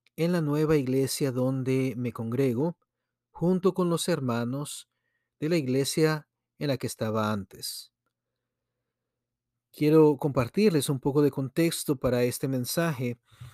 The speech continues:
En julio del dos mil veintidós, el año pasado,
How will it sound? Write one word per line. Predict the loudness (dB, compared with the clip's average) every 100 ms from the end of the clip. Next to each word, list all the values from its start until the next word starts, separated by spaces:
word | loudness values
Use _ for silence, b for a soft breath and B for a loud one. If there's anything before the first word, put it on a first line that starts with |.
| B B B _ _ _ -4
En | 0 2 2 0 -4 _ _ _ _ _ _ _
julio | -8 -2 0 2 2 2 0 -4 _
del | -12 -2 0 2
dos | 0 -2
mil | 0 0
veintidós, | 0 -2 -2 -2 -4 -10 -16 -12
el | -6
año | -4 -4 -4
pasado, | -6 -6 -8 -14